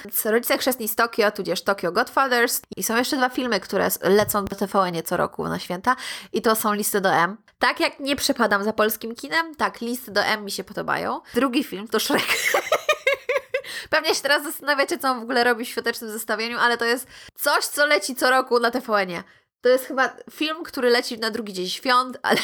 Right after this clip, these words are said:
<laughs> Shrek musi u mnie też polecieć. Nie wiem, o co chodzi. To są po prostu takie ponadczasowe animacje, które będą mnie śmieszyć chyba do końca życia. Więc tak, Tokyo Godfathers, Listy do M i Shrek.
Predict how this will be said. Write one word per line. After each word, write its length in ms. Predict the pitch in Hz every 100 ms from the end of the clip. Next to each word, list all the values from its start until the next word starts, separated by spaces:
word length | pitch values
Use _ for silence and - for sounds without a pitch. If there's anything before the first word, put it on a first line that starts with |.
| -
<laughs> 160 | - -
Shrek 300 | 285 277 269
musi 240 | 294 -
u 60 | 220
mnie 160 | 247
też 180 | 240 262
polecieć. 460 | - 196 185 165 160 -
Nie 100 | 226
wiem, 140 | 196
o 60 | 185
co 100 | -
chodzi. 280 | 196 185 190 -
To 120 | 240
są 100 | 277 254
po 60 | 262
prostu 200 | 254 247
takie 460 | 320 311 240 233 233
ponadczasowe 640 | 254 233 - 226 226 214
animacje, 420 | - 208 214 214
które 200 | 196 202
będą 180 | 196 190
mnie 160 | 190 196
śmieszyć 320 | 190 185 -
chyba 140 | 175
do 80 | 165
końca 260 | - 175 165
życia. 240 | - 165 - -
Więc 200 | 311 -
tak, 200 | - - - _ -
Tokyo 280 | 320 370
Godfathers, 600 | 262 277 302 262 262 277 262
Listy 260 | 226 -
do 100 | 208
M 240 | 202 202 190
i 60 | 190
Shrek. 360 | - - -